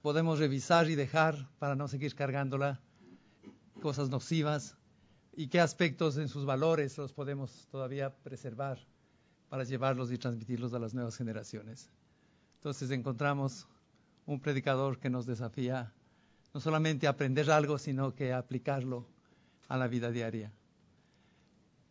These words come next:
Y en quinto lugar encuentro otra faceta del autor como un teólogo. Me deleité con el estudio, por ejemplo, del capítulo siete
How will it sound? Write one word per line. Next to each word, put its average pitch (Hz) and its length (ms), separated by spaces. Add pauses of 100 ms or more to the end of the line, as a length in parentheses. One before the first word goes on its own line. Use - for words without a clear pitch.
(120)
Y 180 460 (240)
en 165 140
quinto 190 260
lugar 170 320
encuentro 160 400
otra 156 180
faceta 143 680 (200)
del 143 120
autor 131 380 (880)
como 151 360
un 165 440 (260)
teólogo. 151 480 (920)
Me 139 680
deleité 147 720 (580)
con 139 200
el 127 180
estudio, 156 680 (520)
por 139 100
ejemplo, 143 260
del 139 100
capítulo 143 420
siete 151 560